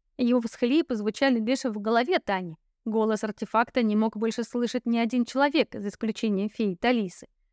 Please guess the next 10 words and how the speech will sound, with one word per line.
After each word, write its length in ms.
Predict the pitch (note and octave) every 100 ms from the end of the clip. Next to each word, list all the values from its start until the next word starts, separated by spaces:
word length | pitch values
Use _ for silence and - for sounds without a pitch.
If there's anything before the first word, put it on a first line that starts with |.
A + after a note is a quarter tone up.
| _ -
и, 300 | C4+ B3 A#3
возможно, 540 | A#3 A#3+ A3+ G#3 G3
Моргаты, 600 | G#3 A#3+ A3 F#3 - F3 -
его 260 | G#3+ F#3+ F#3
создательницы. 840 | G#3+ G#3 G3+ - F#3 G#3 - G3+ - _ _ _ _ _ _ _ _
Вид 300 | A#3+ B3+ D4
на 160 | C4 B3+
сад 320 | - D#4 B3
был 200 | A3+ C#4+
ослепителен. 760 | B3 B3 A3+ B3+ A#3 G3+ F3+